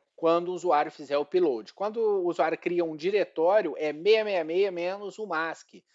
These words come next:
O mask, sendo zero vinte e sete, vai ficar com, é, seis quatro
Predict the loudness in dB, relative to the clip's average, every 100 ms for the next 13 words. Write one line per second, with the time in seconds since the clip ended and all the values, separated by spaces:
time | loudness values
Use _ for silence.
0 | _ _ -8 -6 -2 -2 -4 -8 -16 -14
1 | -12 -8 -4 -2 -4 -12 -20 -4 0 0
2 | -2 -12 _ _ _ -4 -4 -6 -4 -6
3 | -6 -10 -12 -16 _ _ _ _ -2 0
4 | 2 2 0 -2 -4 0 0 0 -2 -6
5 | _ 4 4 0 -8 -6 -6